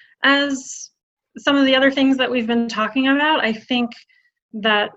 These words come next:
what is appealing about his work is that he will take a very simple idea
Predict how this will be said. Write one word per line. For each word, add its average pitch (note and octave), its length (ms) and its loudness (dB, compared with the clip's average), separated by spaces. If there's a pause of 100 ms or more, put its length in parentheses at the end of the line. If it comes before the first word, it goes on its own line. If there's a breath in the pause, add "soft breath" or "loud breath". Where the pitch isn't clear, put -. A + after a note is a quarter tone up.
(120)
what A3 440 -2
is G#3+ 120 -2
appealing G#3+ 840 -2
about G3+ 420 -4
his G3+ 200 -4
work G#3 460 0
is G#3+ 160 -8
that G#3 220 -2
he A3+ 100 -4
will A#3 140 -2
take D4+ 220 0
a F4+ 60 2
very G3 280 0
simple G3+ 380 -8
idea G3 540 -8